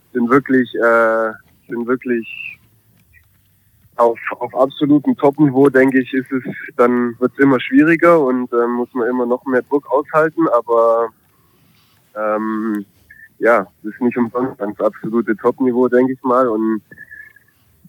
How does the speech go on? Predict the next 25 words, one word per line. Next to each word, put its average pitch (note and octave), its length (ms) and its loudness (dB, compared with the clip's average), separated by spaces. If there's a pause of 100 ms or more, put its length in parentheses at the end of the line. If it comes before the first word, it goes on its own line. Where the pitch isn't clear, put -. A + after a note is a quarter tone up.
(120)
ich - 140 -8
denke, A#2+ 260 0
es - 80 -12
gibt C3+ 200 2
auch B2 140 2
Unterschiede. A#2 680 4 (160)
Ähm, G2 560 0
Coach A#2 220 0
Trinkieri, A2+ 520 2
der, A2 520 2 (180)
klar, A#2 240 2
der G#2+ 180 -4
hat G#2+ 140 -2 (420)
so A#2 120 -4 (200)
seine G#2+ 280 2
Ausraster A#2+ 680 0
und, G#2+ 380 -2
äh, G2 420 0
äh, - 1200 -12
leider A#2 300 4
Gottes B2+ 340 0 (200)
meistens B2 420 -2
auch A2+ 240 -4
zu A#2+ 80 -14
Recht. C3 280 -4